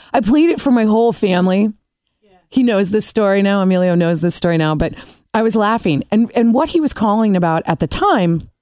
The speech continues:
was he had a script called Johnny Longshot, which was a harness racing story.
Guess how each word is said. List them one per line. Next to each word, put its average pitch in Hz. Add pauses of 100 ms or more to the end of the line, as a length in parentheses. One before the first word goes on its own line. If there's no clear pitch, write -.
(440)
was 190 (220)
he 262
had 233
a 175
script -
called 165
Johnny 165
Longshot, 151 (380)
which 180
was 156
a -
harness 175
racing 160
story. 139